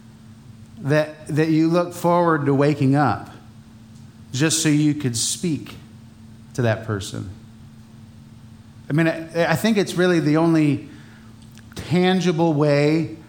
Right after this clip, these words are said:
that we can describe the type of intimacy that God wants with us, that the Father, Papa, God,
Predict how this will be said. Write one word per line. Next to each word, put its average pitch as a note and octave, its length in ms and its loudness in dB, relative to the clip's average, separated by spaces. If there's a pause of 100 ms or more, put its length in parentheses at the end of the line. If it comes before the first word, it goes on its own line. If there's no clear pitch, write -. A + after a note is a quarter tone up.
(120)
that D3 140 0
we D#3 180 0
can D#3 260 -2
describe D3 840 0
the C#3 60 0
type C#3+ 280 -2
of A2+ 160 -4
intimacy C#3+ 600 0
that C3+ 120 -2
God B2+ 260 0
wants A#2+ 300 -2
with F#2+ 80 -4
us, F2+ 380 -10 (540)
that C#3+ 140 -2
the D3 80 0
Father, C#3+ 600 0
Papa, D3+ 580 -2 (220)
God, C3+ 440 0